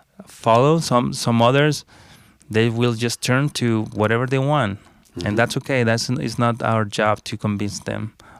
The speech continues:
Speaker 1: but to speak what, uh, God is telling us to obey.
Speaker 2: Yeah. Amen.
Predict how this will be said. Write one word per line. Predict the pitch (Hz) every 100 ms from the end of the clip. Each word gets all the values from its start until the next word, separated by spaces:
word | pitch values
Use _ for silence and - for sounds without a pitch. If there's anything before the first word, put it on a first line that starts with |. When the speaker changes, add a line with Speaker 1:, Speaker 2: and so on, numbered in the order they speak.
| _
Speaker 1:
but | 110 107
to | - 117
speak | 104 - - 110 - -
what, | 107 101 - _ - - - - -
uh, | 101 101 101 - -
God | 107 107
is | 107 104
telling | - 107 104
us | 101
to | - 101
obey. | 98 98 107 - -
Speaker 2:
Yeah. | - - _ _ _ _ _ _ _ _ _ _ - _ _ _ _ _ - -
Amen. | 98 90 95 90